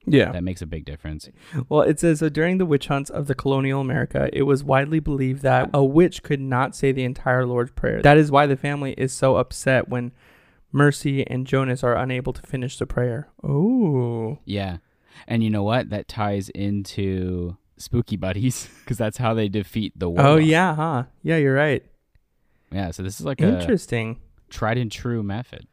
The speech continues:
Speaker 1: There were more scenes that were planned for Black Phillip, but because he wasn't well
Speaker 2: My boy.
Speaker 1: trained, they had to
Speaker 2: Aw.
Speaker 1: scrap him. Yeah, so.
Speaker 2: That's kinda sad. Have you read, this might be a,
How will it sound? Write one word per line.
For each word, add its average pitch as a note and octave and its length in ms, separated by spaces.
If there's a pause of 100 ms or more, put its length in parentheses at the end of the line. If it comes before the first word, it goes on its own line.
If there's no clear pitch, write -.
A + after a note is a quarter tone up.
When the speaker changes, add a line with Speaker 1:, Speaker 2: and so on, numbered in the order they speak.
(420)
Speaker 1:
There C#3+ 140
were D3 80
more D3+ 240
scenes C3 380
that A#2+ 220
were B2+ 120
planned B2+ 460
for B2+ 240
Black B2 260
Phillip, C3+ 300 (680)
but - 220
because B2+ 320
he B2 80
wasn't B2+ 320
well B2+ 220
Speaker 2:
My - 60
boy. - 60
Speaker 1:
trained, D3 580 (1000)
they - 100
had B2 80
to B2 60
Speaker 2:
Aw. G#2 60
Speaker 1:
scrap C#2+ 260
him. D2 120 (220)
Yeah, - 220 (120)
so. - 280 (340)
Speaker 2:
That's C#3+ 140
kinda F2 220
sad. E2 380 (320)
Have - 180
you G3 80
read, G3+ 320 (300)
this C3+ 140
might C#3 240
be G#2 200
a, F2 100